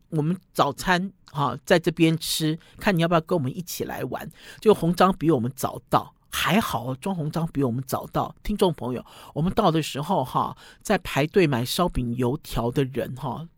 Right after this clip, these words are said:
都超过十五个以上。从我坐下来哈，买烧饼油条，吃完离开哈，人数都是超过十五人以上，都在排队。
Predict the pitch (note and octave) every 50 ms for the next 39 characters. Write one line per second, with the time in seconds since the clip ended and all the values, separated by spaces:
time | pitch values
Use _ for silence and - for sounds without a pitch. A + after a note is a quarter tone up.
0 | _ _ - F3+ F3 E3 - - - F3 E3 - F#3 D#3 C3+ - - - - B2+
1 | D3 D#3 C3+ A2 - - B2+ B2 A#2 A#2 - - - - D3+ A2 - _ _ _
2 | - - - - - - G#3 A3+ G3+ D#3+ - - - A#3 F#3 E3 - - G3 F3
3 | D#3 C#3 C3 B2+ B2+ C3+ - - _ - - D3+ C3 - - D3+ _ - - -
4 | _ _ - D3+ D3+ C3+ C3+ C3 - - G#3 G#3+ - D3 C#3+ C#3+ C#3+ C#3 C#3+ D#3
5 | - - C#3 B2+ C3+ C#3 - - - - - G3+ G3+ G#3 G3 E3+ C3+ A#2+ C3 C3
6 | D3+ D#3+ - D3+ D#3 D3+ E3 - - - - E3 D#3+ D#3 D#3+ - _ _ _ _
7 | - - D3+ C3+ A#2 - D3 D#3 D#3 E3+ G3+ - - - B3 F3 D3+ - - F#3
8 | F#3 F#3 F#3+ - - - F3 C#3+ - - - - C#3 C#3 - - E3+ C#3+ C3 -
9 | - - D3+ E3 D3 B2 A2 A2+ A#2+ C3+ C3+ C3 A#3 - - - D3 A2+ - -
10 | - F#3+ F3+ F3 E3 F3+ D3 - - - - F2 G#2+ B2+ - - D#3+ C3 -